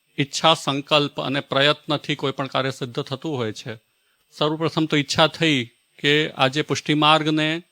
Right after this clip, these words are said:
આ પ્રકારના સંકુલની આવશ્યકતા છે, આ પ્રકારના સંકલ્પની આવશ્યકતા છે.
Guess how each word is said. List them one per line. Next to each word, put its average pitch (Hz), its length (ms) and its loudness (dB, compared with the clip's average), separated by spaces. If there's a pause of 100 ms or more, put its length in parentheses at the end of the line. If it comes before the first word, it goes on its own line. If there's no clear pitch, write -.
(240)
આ 135 80 6
પ્રકારના 147 400 -2
સંકુલની 147 520 -4
આવશ્યકતા 139 600 -2
છે, 151 300 -6
આ 156 180 -6
પ્રકારના 127 340 -4
સંકલ્પની 156 640 -2
આવશ્યકતા 110 600 -4
છે. - 180 -12